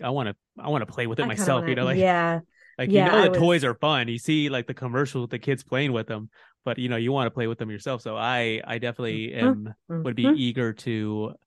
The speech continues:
Speaker 1: but I want, I wanna, I wanna do everything. So I, I need to, I
Speaker 2: I
Speaker 1: need,
Speaker 2: do
Speaker 1: like, a,
Speaker 2: too.
Speaker 1: a high level, like, you know, maybe, like, four session adventure
Speaker 2: I,
Speaker 1: to
Speaker 2: it would
Speaker 1: really
Speaker 2: be
Speaker 1: get a feel
Speaker 2: fun.
Speaker 1: for it.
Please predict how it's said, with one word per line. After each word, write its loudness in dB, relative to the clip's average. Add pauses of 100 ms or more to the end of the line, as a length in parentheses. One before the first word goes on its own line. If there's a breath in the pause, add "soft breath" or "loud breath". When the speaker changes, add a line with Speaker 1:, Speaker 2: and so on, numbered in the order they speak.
(400)
Speaker 1:
but -4
I 0
want, 0
I 0
wanna, 0
I -6
wanna -4
do -8
everything. -8
So -12
I, -6
I -8
need -6
to, -6
I -6
Speaker 2:
I -4
Speaker 1:
need, -2
Speaker 2:
do -2
Speaker 1:
like, -6
a, -2
Speaker 2:
too. -12
Speaker 1:
a -4
high -6
level, -6 (480)
like, -12
you -14
know, -14 (280)
maybe, -8
like, -12 (260)
four -4
session -14 (480)
adventure -10
Speaker 2:
I, 0 (340)
Speaker 1:
to 4
Speaker 2:
it 8
would 4
Speaker 1:
really 2
Speaker 2:
be 4
Speaker 1:
get 2
a -6
feel -14
Speaker 2:
fun. 4
Speaker 1:
for 0
it. -14